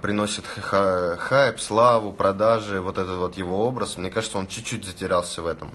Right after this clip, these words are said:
А так, мне кажется, он довольно адекватный взрослый человек. Поэтому мне самому очень интересно с ним поговорить.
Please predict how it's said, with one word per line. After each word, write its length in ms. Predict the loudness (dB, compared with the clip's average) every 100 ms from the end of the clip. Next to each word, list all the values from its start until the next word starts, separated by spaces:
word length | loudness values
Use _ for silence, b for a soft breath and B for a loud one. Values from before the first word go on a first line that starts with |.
| -6
А 120 | -2
так, 200 | -2 -2
мне 140 | -4
кажется, 340 | -2 -4 -4 -4
он 180 | -2 -2
довольно 380 | -2 -2 -2
адекватный 640 | -4 -2 -2 -2 -4 -8 -8
взрослый 380 | -6 -6 -8 -12
человек. 440 | -6 -4 -4 -8 B B B B B B B -4
Поэтому 380 | -2 0 -2 -2
мне 200 | -2 0
самому 340 | 2 0 2
очень 300 | 0 -2 -2
интересно 480 | -4 2 4 6 2
с 40 |
ним 140 | -4 -6
поговорить. 560 | -4 0 0 0 -6